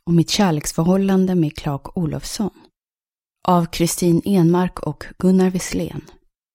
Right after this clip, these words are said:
Inläst av Helena Levin. Förord.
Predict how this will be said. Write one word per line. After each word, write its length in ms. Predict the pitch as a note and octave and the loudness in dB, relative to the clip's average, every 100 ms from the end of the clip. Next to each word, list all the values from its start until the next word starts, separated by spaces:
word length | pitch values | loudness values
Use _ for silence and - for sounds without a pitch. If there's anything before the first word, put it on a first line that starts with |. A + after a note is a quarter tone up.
| _ | _
Inläst 520 | - A#3 A3+ A#3+ - - | 4 4 6 2 -2 -4
av 220 | D3 C3+ | -4 -4
Helena 640 | C3+ - G3+ F3 D3+ D#3 - | -4 2 4 4 4 0 -2
Levin. 460 | - D3 B2 - - _ _ _ _ _ _ _ _ _ _ _ _ _ _ _ _ _ _ _ _ _ _ _ _ _ _ _ _ _ _ _ _ _ _ _ _ _ _ _ _ _ _ _ _ _ _ _ - | -4 -4 -6 -12 -20 _ _ _ _ _ _ _ _ _ _ _ _ _ _ _ _ _ _ _ _ _ _ _ _ _ _ _ _ _ _ _ _ _ _ _ _ _ _ _ _ _ _ _ _ _ _ _ -14
Förord. 720 | - A3+ F#3+ E3 G3 - - | -2 2 2 2 -4 -8 -16